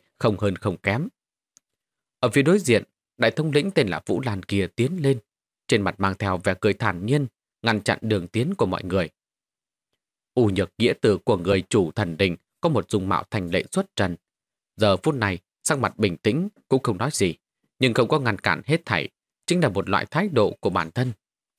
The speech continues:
Ồ, có gì đó không đúng. Lão thống lĩnh tuổi già của thần đình kia rốt cuộc có cảm giác không đúng. Bàn tay của Vũ Mặc dán trên ngực của Diệp Phàm, thời gian không khỏi quá lâu đi. Mặc dù là có lòng làm nhục nhã đối phương,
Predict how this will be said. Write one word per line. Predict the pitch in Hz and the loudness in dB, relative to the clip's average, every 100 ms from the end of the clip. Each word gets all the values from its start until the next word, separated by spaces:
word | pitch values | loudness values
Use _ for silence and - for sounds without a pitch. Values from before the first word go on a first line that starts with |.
| _ _ - | _ _ -2
Ồ, | 107 113 113 - _ _ - | 2 4 2 -2 _ _ -6
có | 139 | -2
gì | 90 | 0
đó | 90 123 | -2 -2
không | 113 80 | -4 -2
đúng. | 104 170 - _ _ _ _ _ _ | -2 -2 -8 _ _ _ _ _ _
Lão | 95 90 123 | 0 2 2
thống | - 123 | 0 0
lĩnh | 120 165 | 0 0
tuổi | - 85 | 0 0
già | 76 95 82 - _ _ | -2 -4 -6 -8 _ _
của | - 107 90 | 2 2 2
thần | 107 85 | -2 0
đình | 98 - | -2 0
kia | 147 156 - | -2 -2 0
rốt | 220 - | -2 2
cuộc | 117 - | 0 0
có | |
cảm | - 117 80 - | -2 -2 -4 -2
giác | 139 | -4
không | - 92 80 | -2 -6 -4
đúng. | 110 202 _ _ _ _ _ | -6 -6 _ _ _ _ _
Bàn | 135 139 | -2 0
tay | 196 | 0
của | 202 101 | 2 0
Vũ | 101 - | 2 0
Mặc | 127 92 - | 0 -4 -2
dán | 117 175 196 | -2 -2 -2
trên | 196 | 0
ngực | 120 - | 0 0
của | 104 | 0
Diệp | 92 92 - | 0 -6 -4
Phàm, | 92 82 _ _ _ - | -6 -6 _ _ _ 2
thời | 147 | 2
gian | 160 180 175 | 2 -2 0
không | 196 | 0
khỏi | 185 90 | 0 -4
quá | - 175 | -2 -2
lâu | 226 185 160 | 0 0 2
đi. | 170 _ _ _ _ _ | -2 _ _ _ _ _
Mặc | 165 151 | -2 0
dù | 160 147 | 2 2
là | 151 | 2
có | - | 0
lòng | 202 107 85 | 0 0 -2
làm | 95 85 87 | -2 -2 -2
nhục | 90 90 | -2 -2
nhã | 95 | -4
đối | 117 156 - | -2 -4 2
phương, | 127 | 2